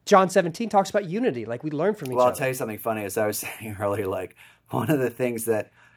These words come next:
Speaker 2: is, is different from, for this book than other books for some reason is that people are coming up with all these insights about Lazarus <laughs> that I never thought of. And I just think, "Oh my God, I,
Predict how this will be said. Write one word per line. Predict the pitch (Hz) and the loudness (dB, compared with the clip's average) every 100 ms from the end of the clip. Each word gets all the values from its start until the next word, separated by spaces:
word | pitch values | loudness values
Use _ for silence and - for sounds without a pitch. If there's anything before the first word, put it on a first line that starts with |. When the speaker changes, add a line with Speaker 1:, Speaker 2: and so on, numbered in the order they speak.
| _ _ | _ _
Speaker 2:
is, | 113 113 - | -4 -4 -4
is | 120 117 | -4 -4
different | - - 156 165 160 156 | -8 0 0 2 -4 -4
from, | - 127 120 120 - | -4 -2 -2 -6 -16
for | - 120 | -8 -6
this | 110 127 165 | 0 0 0
book | - 120 113 - | -2 -2 -2 -4
than | 110 104 104 | -4 -4 -2
other | 123 131 | 0 0
books | - 98 - | -2 -4 -4
for | 104 | -6
some | - 131 | -2 0
reason | 123 110 107 | 0 0 -4
is | 101 104 98 | -6 -8 -4
that | 101 95 | -6 -4
people | 135 139 151 | -8 0 0
are | - | 0
coming | - 117 107 | -2 -2 -4
up | 104 | -4
with | 107 | -2
all | 104 | 0
these | 107 104 | 0 -2
insights | 104 - 95 - | -6 -6 -6 -4
about | 101 95 | -2 0
Lazarus | 98 110 - 110 104 | 0 0 0 -4 -8
<laughs> | |
that | - - | -10 -6
I | 143 156 | -4 -4
never | 160 156 139 170 | -6 -6 -6 -6
thought | - - 165 - | -4 0 0 2
of. | 131 127 147 - - - - | -2 -2 -8 -10 -20 -8 -2
And | 170 156 | 2 4
I | 151 | 2
just | 147 - | 2 0
think, | 147 127 - - _ - | 0 -2 -10 -20 _ 0
"Oh | 214 - | 0 2
my | 165 147 | -4 -4
God, | 131 127 131 | -4 -2 0
I, | 123 | 0